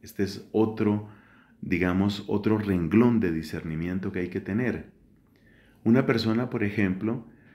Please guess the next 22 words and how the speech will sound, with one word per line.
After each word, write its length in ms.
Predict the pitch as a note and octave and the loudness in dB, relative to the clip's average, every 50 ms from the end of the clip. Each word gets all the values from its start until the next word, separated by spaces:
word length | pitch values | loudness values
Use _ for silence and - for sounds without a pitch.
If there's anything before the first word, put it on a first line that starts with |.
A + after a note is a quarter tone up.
| _ _ _ - | _ _ _ 0
puede 280 | - G2+ G#2 A2+ B2 A#2+ | 4 6 6 6 4 2
ser 280 | - C3+ B2+ G#2+ G2+ | 2 -2 -2 -2 -2
como 260 | G2+ - F2 F2 E2 - | -4 -4 -4 -4 -4 -4
persona 720 | - E2 - - - A2+ A2+ G#2 G#2 G#2+ A2+ - - - - _ _ _ _ - | -6 -8 -8 -6 -4 -2 0 0 2 0 0 -4 -8 -14 -18 _ _ _ _ -6
profundamente 1000 | - F#2+ F2+ F#2+ G2+ G2+ G#2 A2+ A2+ A2+ A2 G#2+ G#2+ G#2+ - A2+ A2 G#2 G#2 - | -6 -4 0 2 4 4 6 4 4 2 2 0 -2 -2 -2 -2 -2 -2 -4 -4
antipática, 880 | - G2+ F#2 F#2 - F#2+ F2+ - G#2+ F#2+ - - - G2+ - - A2+ C#3+ - - - - | -4 -4 -4 -2 -4 -4 -4 -2 -2 -2 -2 -4 -10 -10 -8 -8 -8 -8 -10 -14 -18 -12
arrogante, 760 | - F#2+ - F#2 E2 D#2+ G2 G2+ F#2+ F2+ F2 - A2 - - - - - _ _ _ _ _ _ _ _ _ | -10 -8 -4 -2 -2 2 2 2 2 2 -2 -4 -8 -8 -10 -12 -20 -20 _ _ _ _ _ _ _ _ _
y 120 | - A2 G2+ | -2 -2 2
sin 180 | G2 G#2+ G2+ | 4 4 4
embargo 500 | F#2+ F#2 F#2 G2+ B2 C3+ C#3 A#2 G#2 F2+ | 4 4 2 2 0 0 -2 -2 -4 -4
las 220 | E2+ E2 D#2+ D2+ D#2 | -4 -4 -4 -4 -6
decisiones 640 | E2 D#2+ - D#2+ D2 - G2 F#2+ G2 A2 A#2 A#2 | -6 -6 -6 -8 -6 -4 -4 -2 -2 -2 -4 -4
que 100 | - B2+ | -4 -6
toma 540 | A#2 - A2+ G2+ F#2+ G2+ G#2+ - - - - _ _ _ _ _ _ _ _ _ | -2 0 0 2 2 2 0 -2 -4 -14 -20 _ _ _ _ _ _ _ _ _
tienen 400 | - A#2 G#2+ G#2 G#2+ A2 G#2+ G#2+ | 4 6 6 6 6 6 4 4
mucho 300 | G#2+ A2+ A#2+ A#2 - C#3+ | 2 2 2 0 -4 -8
sentido 600 | B2+ - A#2+ G#2+ G#2 G#2+ - G#2 F2+ E2 E2+ F2 G2 - - _ _ _ _ _ _ _ | -6 -6 -4 -4 -4 -4 -4 -4 -4 -4 -6 -10 -12 -16 -20 _ _ _ _ _ _ _
en 220 | - F#2+ F#2 F2+ F#2 | -6 -4 -4 -2 0
términos 640 | - F#2+ F#2 F#2 F#2+ F#2+ G2 G2 G2+ G2 G2 - - | 0 0 2 2 2 2 4 2 2 0 0 -2 -4
del 220 | F2+ D#2+ D#2+ D2+ | -2 -2 -2 -2
bien 380 | D#2 F#2 F#2+ G2+ G2 F#2+ F#2+ F#2+ | 2 4 4 6 6 4 0 -2
común. 440 | G2 F2 E2 E2 D#2 C#2 C2+ - | -6 -6 -6 -6 -6 -6 -8 -12